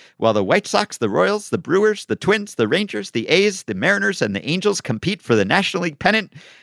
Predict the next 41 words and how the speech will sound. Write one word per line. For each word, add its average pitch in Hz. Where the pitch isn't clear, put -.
It 185
depends -
upon 180
whom 131
you 127
ask. -
If -
you 92
ask 117
me, 104
no, -
that 90
would 82
not 85
happen. 82
But -
Bud 110
Selig 131
really 113
wanted 143
it 147
to 156
happen. 147
He 101
said, 101
"The 98
more 113
we've 156
gone 151
through 160
it 160
and 104
the 95
more 131
we've 147
analyzed 143
the 117
schedules 131
and 135
everything 131
else, 110